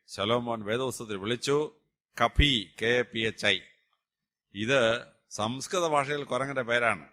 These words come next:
കപി. ഹനുമാനെ നമ്മൾ വിളിക്കും കപീന്ദ്രൻ എന്ന് വിളിക്കും. ഇങ്ങനെ സംസ്കൃതത്തിൽ നിന്നും തമിഴിൽ നിന്നും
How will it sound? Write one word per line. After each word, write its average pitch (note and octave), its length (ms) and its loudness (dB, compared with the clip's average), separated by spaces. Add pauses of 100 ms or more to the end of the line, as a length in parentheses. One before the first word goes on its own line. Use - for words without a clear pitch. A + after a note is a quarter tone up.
(260)
കപി. A2 420 2 (840)
ഹനുമാനെ C3+ 340 0
നമ്മൾ C3 200 -8
വിളിക്കും B2 420 -8
കപീന്ദ്രൻ B2+ 420 -2
എന്ന് A2+ 120 -4
വിളിക്കും. F#2 240 -8 (1120)
ഇങ്ങനെ G#2+ 300 -4
സംസ്കൃതത്തിൽ C3 600 -4
നിന്നും A2+ 200 -4
തമിഴിൽ A#2+ 280 -2
നിന്നും G2+ 340 -10